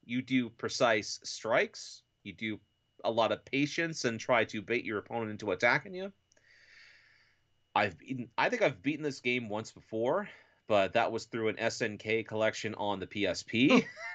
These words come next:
<laughs> Back around two thousand eight. <laughs> I had the game on the Wii Virtual Console at one point, and I still do have it on, uh,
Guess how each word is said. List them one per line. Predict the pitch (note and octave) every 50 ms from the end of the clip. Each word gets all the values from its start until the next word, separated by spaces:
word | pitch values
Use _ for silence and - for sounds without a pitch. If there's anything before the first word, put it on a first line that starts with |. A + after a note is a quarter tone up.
| - - -
<laughs> | B3+ A3+ - - C4 G#3 - _ _ _ _ _ _ - - A3 G#3 - - -
Back | D3+ D3 D3 C#3+ C#3+
around | D3 C#3+ C#3 C3 C3 B2+ -
two | - D3+ C3+
thousand | C#3 C3+ B2+ - - G#2+ - -
eight. | A2+ C3 D#3+ A3 A#3+ - _ - - - - - _ _
<laughs> | B3+ - - - A#3 - - A#3 G#3 - - D3 D#3+ C3 B2+ - - - - C#3 - - - - - - _ _ _ _ - - - C#3 -
I | - B2+ A2+
had | A#2+ B2+ C3 B2+
the | C3 C3
game | B2+ B2+ B2+ A#2+ A#2
on | A#2 A2+ A2
the | G#2+ G#2+
Wii | G#2 F#2+ G#2 A#2 A#2+ A#2+
Virtual | G#2 G#2 G#2+ A2 - E3+ E3+ D#3+
Console | - F3 E3+ F3+ F3+ - - F#3+ F#3
at | F3 -
one | F3 F3 F3 F3+
point, | - - F3+ F#3 G3+ A#3 A#3 - -
and | - A2 A2
I | G#2+ G#2 G#2
still | G2+ - - - C3 B2 A#2+
do | A2 - A2+ B2 C3+ C#3+ D3+
have | C#3 C3+ B2 A2+ A2 A2 G#2+
it | A2+ A2+
on, | G#2+ G#2+ G#2+ G#2 G2+ G2+
uh, | G2+ G2 G2 F#2+